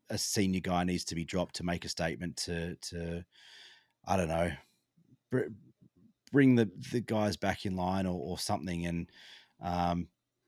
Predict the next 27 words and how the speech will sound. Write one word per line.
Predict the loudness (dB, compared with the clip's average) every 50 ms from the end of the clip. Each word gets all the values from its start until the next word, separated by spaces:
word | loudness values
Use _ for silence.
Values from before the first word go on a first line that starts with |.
| _ -20 -20 -20 _ _ _ -4
I, | 0 0 0 2 2
I | 2 2
didn't | 2 0 -2 -2
think | -4 -6 -6 -4
that | -6 -6 -6
was | -6 -8 -8
it | -8 -10 _ _ _ -10
last | -6 -4 -4 -4 -4 -6 -4
week. | -4 -6 -6 -6 -8
That, | -10 -8 -8
that | -8 -10 -8 -8
certainly | -8 -6 -4 -4 -4 -4 -4
wasn't | -4 -4 -4 -4 -4 -4
it. | -4 -4
And, | -4 -4 -4 -4 -4
and, | -4 -2 -2 -2 -2 -4 -6 -12 _ -20 -20 -20 -20 -20 _ _ -12 -8
um, | -6 -4 -4 -4 -4
it | -4 -2
just | -2 -2 -2 -2 -2
reminded | 0 0 2 2 2 2 2 0 -2
me | -4 -4 -4 -6
that | -6 -8 -6 -4
that's | -4 -4 -4 -4 -6 -6 -8 _ _ -18
kind | -12 -8 -6 -4
of | -4 -4 -4
what | -4 -4 -4 -2
we've | -4 -4 -4 -4